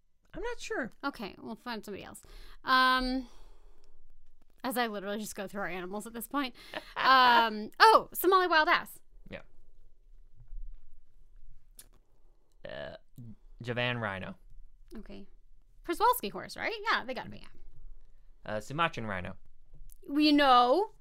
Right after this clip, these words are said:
Speaker 2: No subspecies.
Speaker 1: That's not a subspecies.
Speaker 2: That's not, no. I don't think we
Speaker 1: Sumatran
Speaker 2: can.
Speaker 1: rhino is its own species.
Speaker 2: I don't agree with this. I don't think this
Speaker 1: They
Speaker 2: is
Speaker 1: don't
Speaker 2: a
Speaker 1: even look alike.
Speaker 2: I don't care. You're still saying a different type of,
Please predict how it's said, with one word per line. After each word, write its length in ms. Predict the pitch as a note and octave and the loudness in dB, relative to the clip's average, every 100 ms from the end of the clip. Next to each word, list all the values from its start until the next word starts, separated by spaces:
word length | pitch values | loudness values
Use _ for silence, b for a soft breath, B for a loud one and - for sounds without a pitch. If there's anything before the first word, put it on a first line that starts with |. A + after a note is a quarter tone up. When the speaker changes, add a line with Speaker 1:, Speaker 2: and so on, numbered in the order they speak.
| - - | -20 -4
Speaker 2:
No 340 | B3+ C#4 C#4 | 4 8 8
subspecies. 840 | F4 G4 E4+ - C#4+ A#3+ - - - - | 8 6 4 4 0 -2 -4 -6 -6 -4
Speaker 1:
That's 160 | A#2+ A2+ | -2 0
not 200 | A#2+ C3+ | 2 2
a 20 | |
subspecies. 880 | D#3 A3+ - B3 G3+ C#3+ G#2 - - | 4 2 2 -2 -2 -2 -4 -8 -2
Speaker 2:
That's 300 | B3+ D#4 D4+ | 8 8 10
not, 320 | D#4+ D#4 D4 | 12 12 12
no. 340 | B3+ B3 F#3+ - - - | 8 2 0 -2 -14 -2
I 160 | A#3+ | 2
don't 100 | B3+ | 4
think 100 | B3+ | 4
we 40 | D#3+ | 6
Speaker 1:
Sumatran 320 | D#3 A3 A#3+ | 8 8 6
Speaker 2:
can. 60 | F#3+ | 8
Speaker 1:
rhino 240 | D#3+ E3+ | 8 8
is 180 | E3 C#3+ | 4 2
its 140 | C#3+ D3 | 0 2
own 240 | C#3 D3 | 2 2
species. 440 | C#3+ - C#3+ - - | -4 -6 -6 -6 -4
Speaker 2:
I 100 | G#3+ | 0
don't 260 | A#3+ A3 | 2 0
agree 300 | G3 G3+ F#3+ | -2 -8 -8
with 140 | F3+ F3+ | -8 -10
this. 260 | F3+ F#3 - | -10 -12 -10
I 80 | G#3+ | -8
don't 280 | G3+ F#3 F3+ | -6 -6 -8
think 320 | - A3 G3+ | -12 -10 -10
this 100 | G3 | 0
Speaker 1:
They 80 | A3+ | 4
Speaker 2:
is 100 | B4 | 8
Speaker 1:
don't 160 | E4+ D#4 | 8 8
Speaker 2:
a 40 | |
Speaker 1:
even 240 | A3+ F#3 | 4 2
look 180 | E3+ D4+ - | 8 10 10
alike. 280 | C#4 G3 A#2 | 8 8 4
Speaker 2:
I 100 | B3 | 4
don't 220 | D4 F4 F4 | 6 6 6
care. 440 | G#4 B4 F4 D4 | 6 10 10 8
You're 160 | C4 C#4 | 2 0
still 200 | D#4+ D#4 | 0 0
saying 180 | D#4 | 2
a 60 | C#4+ | 2
different 320 | C4 C#4 C#4 | 0 -2 -2
type 240 | B3 A3+ A3+ | 0 0 0
of, 180 | G#3+ | -4